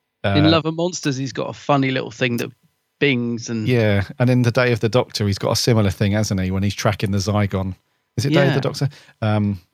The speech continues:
Speaker 1: and, uh, yeah, so it reminds me a little bit of those sort of little weird, quirky things that he used to make.
Speaker 2: Mm.
Speaker 1: But the,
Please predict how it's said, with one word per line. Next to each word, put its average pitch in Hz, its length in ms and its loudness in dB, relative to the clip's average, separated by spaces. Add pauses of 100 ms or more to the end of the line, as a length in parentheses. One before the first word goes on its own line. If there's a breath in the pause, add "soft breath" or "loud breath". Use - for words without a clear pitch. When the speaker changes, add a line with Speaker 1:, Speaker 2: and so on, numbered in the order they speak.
(1000 loud breath)
Speaker 1:
and, 107 300 -2
uh, 104 200 2
yeah, 147 160 4
so 143 160 2
it 139 40 2
reminds 165 340 4
me 151 60 4
a 143 40 6
little 147 180 2
bit 127 140 2
of 117 80 -2
those 135 280 2
sort 120 180 -2
of 98 40 -14
little 101 200 0
weird, 120 300 2 (720)
quirky 117 440 0
things 104 360 -2
that 110 120 -4
he 110 80 0
used 107 300 -4
to 104 80 -2
make. 98 440 -2 (400 soft breath)
Speaker 2:
Mm. 117 180 -8
Speaker 1:
But 113 220 2
the, 120 160 0